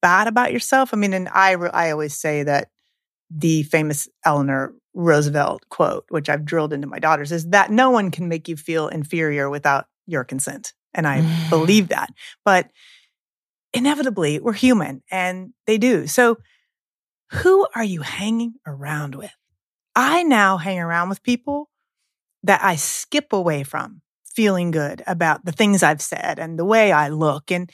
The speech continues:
Speaker 1: everything else. And the way you look and your style is a reflection of what's going on inside of you. I mean, let's just face it, right? So I think that, let's start with who you're hanging around with. Kick the dicks to the curb. I mean, like, really, we're done,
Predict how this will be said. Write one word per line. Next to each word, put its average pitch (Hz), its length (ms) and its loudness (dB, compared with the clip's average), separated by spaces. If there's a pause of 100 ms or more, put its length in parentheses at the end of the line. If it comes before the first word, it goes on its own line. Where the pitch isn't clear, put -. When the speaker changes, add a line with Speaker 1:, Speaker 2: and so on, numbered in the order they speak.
(280)
Speaker 1:
everything 262 440 -2
else. 269 320 -2
And 226 160 -2 (300)
the 262 80 -4
way 349 100 4
you 208 140 0
look 185 400 2
and 160 80 -8
your 156 80 -12
style 175 500 2
is 175 160 -4
a 180 100 -8 (140)
reflection 208 500 -2
of 165 120 -12
what's 170 180 -8
going 165 240 -8
on 156 120 -4
inside 196 340 -2
of 151 80 -10
you. 156 100 -6
I 156 80 -6
mean, 165 180 -8
let's 180 180 -2
just - 200 -10
face 180 260 2
it, - 160 -6
right? 165 320 0
So 262 220 4 (380)
I 262 40 -2
think 349 240 0
that, - 240 2
let's 208 140 -8
start 294 260 4
with - 280 -2 (260)
who 240 60 -2
you're 220 160 2
hanging 165 200 0
around 139 220 -6
with. - 120 -20 (280)
Kick - 240 0
the 247 80 4
dicks 175 300 0
to 175 120 -6
the 156 80 -6
curb. - 300 -8 (100)
I 208 60 -2
mean, 208 220 2
like, 202 240 2
really, 240 360 2
we're 190 180 0
done, - 360 -6